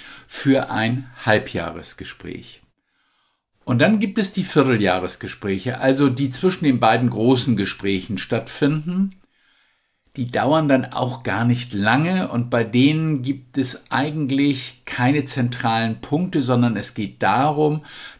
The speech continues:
deinem Mitarbeiter einen planbaren Raum zu geben, in dem er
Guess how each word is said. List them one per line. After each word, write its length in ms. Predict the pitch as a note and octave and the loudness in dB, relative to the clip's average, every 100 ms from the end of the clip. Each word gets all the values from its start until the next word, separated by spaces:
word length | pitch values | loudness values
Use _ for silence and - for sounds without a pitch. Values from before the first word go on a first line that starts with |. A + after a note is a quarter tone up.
| - | 0
deinem 440 | G2+ C3+ C#3+ A#2+ | 4 6 6 4
Mitarbeiter 720 | C3+ F3 D3+ C#3 C3 C3 C3 | 4 2 0 2 2 2 -2
einen 240 | G2+ G2+ - | -2 -6 -4
planbaren 880 | A#2+ A2 C3+ D3+ B2+ A#2+ A2+ G#2 | 0 2 4 2 2 2 2 0
Raum 420 | F#2+ F#2 A2 E3 - | -2 0 2 0 -2
zu 220 | - B2 | -6 -2
geben, 360 | B2+ B2+ B2+ | 0 0 -2
in 220 | - A#2 A2 | -4 -2 2
dem 220 | A#2+ B2+ | 2 2
er 260 | A2 A2+ | 0 -2